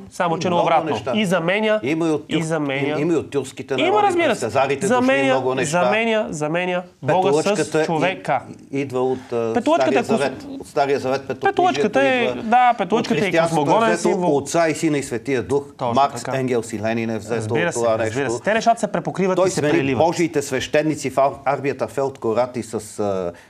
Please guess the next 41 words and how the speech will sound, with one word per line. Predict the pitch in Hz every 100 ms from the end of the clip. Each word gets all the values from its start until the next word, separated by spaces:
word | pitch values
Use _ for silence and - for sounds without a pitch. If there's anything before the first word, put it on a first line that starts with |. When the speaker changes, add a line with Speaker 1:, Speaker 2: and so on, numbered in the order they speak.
| _
Speaker 2:
командири | 113 110 101 127 123
по | 110
политическата | 95 85 - 117 - 113 117 110
част. | 120 113 - - _
Часовете | 127 127 135 143 135
по | 117
вероучение | 110 104 104 104 135 131 120
ги | 113
смени | 110 110 127
с, | 123 107 -
а, | 98
научен | 104 131 - 104
комунизъм | 101 98 104 120 123
и | 104
марксистско-ленинска | 101 - 131 - 104 110 120 110 104
философия. | 92 90 - 120 127 127 110 - -
Завия | - 120 127
този | 113 127 117
комунизъм. | 117 113 113 117 104 113
Speaker 1:
За | 123 113
това | 131
говорим. | 135 147 156 143
Speaker 2:
И | - -
в |
края | - 151 156
на | 131
краищата | 135 151 151 139 - 113 - -
всички, | 156 - 135
които | 143 143 123
не | 117 113
вярваха | 143 131 110 104
в |
комунизма, | 101 110 110 123 117
бяха | 104 117 - 113
им, | 110
бяха | 95 120 113
им | 110 107 101 -
организирани | 101 107 101 113 117 107 92
клади | 117 117 113 101 101
и | 101
инквизиции. | 98 98 95 104 107 - 95